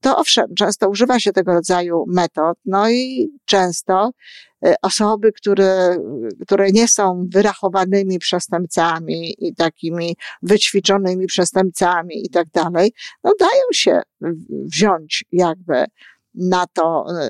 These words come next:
na tę, na tę zasadę, że jeżeli czegoś dotkniemy, jeżeli coś powiemy obok, to,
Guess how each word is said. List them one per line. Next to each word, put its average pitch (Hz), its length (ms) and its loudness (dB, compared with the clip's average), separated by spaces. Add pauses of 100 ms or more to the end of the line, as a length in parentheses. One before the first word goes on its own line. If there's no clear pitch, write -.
na 175 200 2
tę, 170 320 -2
na 175 140 0
tę 165 220 -4
zasadę, 170 680 0
że 160 180 0
jeżeli 185 360 4
czegoś 185 280 2
dotkniemy, 180 720 0
jeżeli 175 420 2
coś - 400 0 (420)
powiemy 196 500 2
obok, 175 380 0
to, 175 280 2